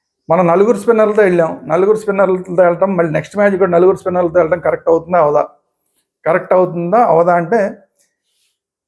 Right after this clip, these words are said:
ముందు మ్యాచ్లో కుల్దీప్ యాదవ్ మూడు వికెట్లు తీశాడు, నిన్న మ్యాచ్లో కూడా ఒక వికెట్ ఫస్ట్ తీశాడు, కానీ ఆఖరికి వచ్చేసరికి రెండో వికెట్ కూడా తీశాడు. మొత్తానికి రెండు వికెట్లు తీశాడు. మరి కుల్దీప్ యాదవ్ని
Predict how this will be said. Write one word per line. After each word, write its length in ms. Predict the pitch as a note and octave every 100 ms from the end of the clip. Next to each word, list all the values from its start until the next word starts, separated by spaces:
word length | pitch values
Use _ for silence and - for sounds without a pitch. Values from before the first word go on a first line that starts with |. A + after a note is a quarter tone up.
| _ _ _ _ _ _ _ -
ముందు 240 | E3 F3+
మ్యాచ్లో 320 | G3+ G3+ G#3 A3
కుల్దీప్ 300 | G3 F#3+ G3 F#3
యాదవ్ 200 | F#3 G3+
మూడు 160 | F3 F#3
వికెట్లు 240 | F#3+ F#3 D#3
తీశాడు, 340 | C#3 C#3 C3 C3 - _ _ _ -
నిన్న 200 | F3 G3+
మ్యాచ్లో 320 | G#3 G3+ F#3+ F#3 F3
కూడా 220 | F#3+ G3+ G3 G3 G#3+ - _ _ - C3
ఒక 60 | F3
వికెట్ 260 | F#3+ G3+ G3+ F3+
ఫస్ట్ 220 | F3 F3 F#3
తీశాడు, 240 | F#3+ F#3 G3+
కానీ 120 | A#3+ G#3+
ఆఖరికి 260 | G#3+ G#3+ G#3
వచ్చేసరికి 340 | F3+ G#3 A3+ F#3+
రెండో 200 | F#3 G3
వికెట్ 200 | F#3+ F#3+ F3+
కూడా 120 | F3+
తీశాడు. 280 | E3+ D#3+ F#3 G#3
మొత్తానికి 340 | F3+ G3 G3+ G3
రెండు 140 | G3+
వికెట్లు 240 | A3+ G#3+ D3+
తీశాడు. 280 | C3 - C3+ - _ _ _ _ _ _ _ _ E3
మరి 100 | D#3
కుల్దీప్ 320 | F3+ G3 G3+ G#3
యాదవ్ని 360 | G3+ G3 G#3